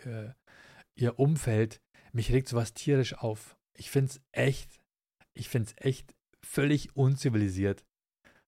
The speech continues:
Und, ähm, also in den Aufzug zu pissen. Also kotzen, okay. Kotzen, ja. Wenn du, wenn du eh quasi jetzt dein, dein Inneres nicht unter Kontrolle hast und es dir so schlecht geht, dass du plötzlich übermannt wirst.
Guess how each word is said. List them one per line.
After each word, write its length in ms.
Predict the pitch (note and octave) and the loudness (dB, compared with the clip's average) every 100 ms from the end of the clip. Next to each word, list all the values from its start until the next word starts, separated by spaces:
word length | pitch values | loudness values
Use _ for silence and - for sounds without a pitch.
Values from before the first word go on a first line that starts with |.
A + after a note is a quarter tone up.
| _ - | _ -2
Und, 380 | A2 G#2 G2 A2 | 2 2 2 2
ähm, 420 | G2 G2 F#2+ A2 - | 2 2 -2 -6 -8
also 220 | - B2 | -2 0
in 60 | G#2 | -2
den 80 | - | -6
Aufzug 340 | A2+ - - | -8 -8 -10
zu 120 | A2+ | -10
pissen. 360 | - G#2+ - F#2+ _ _ _ _ _ _ _ _ _ - | -10 -12 -10 -14 _ _ _ _ _ _ _ _ _ 2
Also 260 | C#3 D3 | 6 6
kotzen, 440 | - F#3 F#3 - D3+ | 6 6 6 -2 2
okay. 680 | E3+ - - F3+ E3 G2+ - _ _ - | 2 6 6 8 4 2 -6 _ _ 6
Kotzen, 540 | A3+ A#3 - A#2+ A2 | 8 8 2 -2 4
ja. 320 | D3 F#3 - - - - - - | 6 6 2 -10 -20 -20 -20 -10
Wenn 240 | C3 E3+ G#3+ | 4 6 8
du, 280 | G#3+ F#3 - C#3 D#3 - _ _ G2+ | 6 4 2 -2 -2 -6 _ _ -12
wenn 480 | C#3+ C3+ C#3 G#3 | -8 2 4 6
du 140 | G#3 F#3 | 4 4
eh 460 | D#3+ G#3+ F#3 A#2 - _ | 4 4 2 -2 -14 _
quasi 360 | - D3 D#3 C#3+ | 2 6 6 6
jetzt 340 | D3 C#3+ - | 2 0 -4
dein, 240 | C3 C3 C3 | 0 2 4
dein 180 | B2 C3+ | 2 2
Inneres 460 | E3+ F3+ D#3 - | 2 4 4 2
nicht 180 | C#3+ - | -4 -4
unter 220 | C3+ C3+ | 0 0
Kontrolle 460 | - A#2 C#3 D#3+ A2 | 2 2 4 4 2
hast 180 | A#2+ C3+ | 0 -2
und 80 | |
es 60 | A#2 | 0
dir 120 | B2 | 0
so 160 | A#2+ D3+ | 2 0
schlecht 360 | - D3+ - | 2 0 0
geht, 160 | B2+ A2+ | -4 -2
dass 120 | A#2 | -4
du 200 | - A2+ - | -4 -8 -2
plötzlich 300 | C#3+ C#3 B2+ | -2 0 -2
übermannt 600 | D#3 B2 A#2 A#2+ D#3+ - | 2 4 6 4 4 0
wirst. 280 | G#2 - - | -6 -8 -12